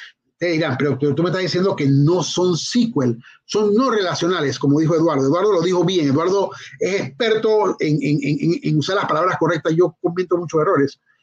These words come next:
en eso, pero es una base de datos no relacional. Pero hay bases de datos no relacionales que escuchan o que tienen, eh, eh, eh, listeners para escuchar S Q L. Entonces,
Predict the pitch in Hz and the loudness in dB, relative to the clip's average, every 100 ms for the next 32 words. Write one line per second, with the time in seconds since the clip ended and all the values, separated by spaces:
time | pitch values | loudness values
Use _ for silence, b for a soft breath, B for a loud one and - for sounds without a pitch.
0 | _ - 139 139 147 - b b - 170 | _ -2 0 2 0 -2 b b -2 0
1 | 208 214 185 - 160 180 170 170 175 165 | 2 0 0 -2 0 2 2 4 4 2
2 | 165 139 196 170 117 - _ _ _ - | 0 0 0 0 -4 -10 _ _ _ -2
3 | 196 185 202 254 233 202 196 175 165 180 | 0 2 2 2 0 0 0 2 2 2
4 | 190 190 185 160 175 - - 202 226 220 | 2 0 0 2 0 -2 2 2 2 0
5 | - 359 294 170 185 247 247 b b - | 2 4 4 0 2 2 2 b b -4
6 | 151 170 143 180 202 220 226 - - 156 | -2 -2 0 2 2 0 -2 -6 -10 -4
7 | 165 - 156 160 151 156 151 196 247 190 | -2 -2 0 0 0 0 2 0 0 0
8 | 165 240 - - 175 156 180 151 143 135 | 0 0 -2 -4 -4 -2 -2 0 -2 -2
9 | 165 233 143 143 - | -2 0 0 0 -2